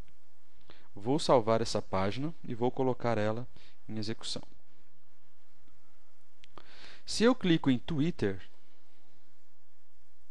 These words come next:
eu tenho aqui todos os tweets que eu fiz nos últimos dias, nos últimos, nos ulti-, nas últimas semanas,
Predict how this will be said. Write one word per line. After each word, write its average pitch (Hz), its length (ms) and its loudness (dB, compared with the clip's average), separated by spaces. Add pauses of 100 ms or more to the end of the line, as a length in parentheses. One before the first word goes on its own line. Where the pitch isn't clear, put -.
(2250)
eu 120 140 0
tenho 143 260 2
aqui - 240 0
todos 170 440 4
os 160 100 0
tweets - 760 2 (540)
que 117 160 0
eu 120 100 4
fiz - 600 0 (420)
nos 104 220 -2
últimos 110 760 0
dias, 113 540 0
nos 104 220 -2
últimos, 107 580 0 (420)
nos 101 220 -2
ulti-, 104 260 -2
nas 104 160 0
últimas 104 300 -2
semanas, 98 600 0